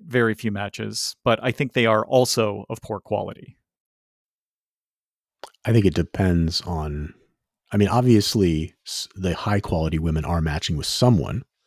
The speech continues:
Speaker 2: And so, I mean,
Speaker 1: Yes.
Speaker 2: this, I, I, my initial take on this is that it falls into the standard sort of eighty twenty. It's not eighty twenty. It's like ninety-five five thing that you hear complained about on TikTok all the time. Not really complained about. People just talk about it as a reality.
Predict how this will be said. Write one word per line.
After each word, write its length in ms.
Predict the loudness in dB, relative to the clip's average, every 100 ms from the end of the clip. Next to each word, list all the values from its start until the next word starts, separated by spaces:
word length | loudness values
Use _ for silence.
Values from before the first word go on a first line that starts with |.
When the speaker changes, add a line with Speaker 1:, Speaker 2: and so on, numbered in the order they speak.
| _ _ _ _ _
Speaker 2:
And 100 | -2
so, 200 | 4 4
I 80 | 4
mean, 120 | 4 2
Speaker 1:
Yes. 60 |
Speaker 2:
this, 300 | 0 -4 -8 _ _ -14
I, 60 | -14 -12 -16 -14
I, 80 | -12
my 180 | -4 0
initial 520 | 4 4 2 0 -2 -8
take 240 | -8 -6
on 80 | -6
this 180 | -8 -8
is 180 | -10 -10
that 280 | -14 -14 -18 _ _ _ _ _ _ _ -10
it 100 | -6
falls 300 | 0 0 0
into 140 | -4
the 80 | -6
standard 480 | -6 -6 -6 -6 -8
sort 120 | -8
of 40 | -8
eighty 200 | -8 -8
twenty. 260 | -6 -6
It's 120 | -2 2
not 200 | 2 0
eighty 180 | -4
twenty. 220 | -6 -8 -6
It's 100 | -6
like 80 | -6
ninety-five 540 | -4 -6 -8 -10 -12
five 560 | -2 2 2 0 -4 -10 -10
thing 180 | -6 -6
that 80 |
you 80 | -6
hear 220 | -6 -6
complained 340 | -6 -8 -8 -8
about 160 | -8
on 80 | -10
TikTok 460 | -10 -12 -10 -12 -12
all 100 | -14
the 60 |
time. 480 | -6 -4 -2 -2 -4 -10 -8
Not 80 | 0
really 120 | 2
complained 480 | 2 0 0 0 0
about. 180 | -2 -8
People 160 | -10
just 180 | -8 -8
talk 260 | -4 -4 -4
about 180 | -8 -8
it 80 |
as 100 | -8
a 60 | -6
reality. 580 | -4 0 2 0 -4